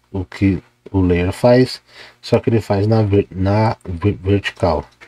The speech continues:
Lembrando que o layer um é base, o dois é pip, três é pip, quatro é pip, e assim vai indo sucessivamente. E se eu tenho duas coisas na mesma coluna, eu não posso vir aqui e clicar aqui.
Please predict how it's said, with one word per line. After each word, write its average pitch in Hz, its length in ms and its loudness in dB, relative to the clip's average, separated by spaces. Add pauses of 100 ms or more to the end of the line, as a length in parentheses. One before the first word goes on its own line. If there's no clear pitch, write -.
(840)
Lembrando 101 460 4
que - 100 -2
o 104 60 6
layer 95 420 2
um 98 140 0
é 98 100 0
base, 127 580 0
o 123 160 0
dois 98 380 2
é 101 60 -4
pip, 139 560 0
três 101 340 0
é 101 80 0
pip, 135 440 -4
quatro 107 340 -4
é 110 40 -6
pip, - 360 -4
e 131 40 4
assim 120 380 0
vai 120 220 2
indo 113 340 2
sucessivamente. 113 1040 -2 (840)
E 104 120 2
se - 160 0
eu 113 80 4
tenho 107 300 2
duas 143 360 2
coisas 95 380 0
na 98 100 0
mesma 90 420 0
coluna, 147 520 2 (1200)
eu 123 60 4
não 156 160 4
posso 104 400 0
vir 101 160 0
aqui 113 400 0
e 117 80 0
clicar 104 300 -2
aqui. - 260 -4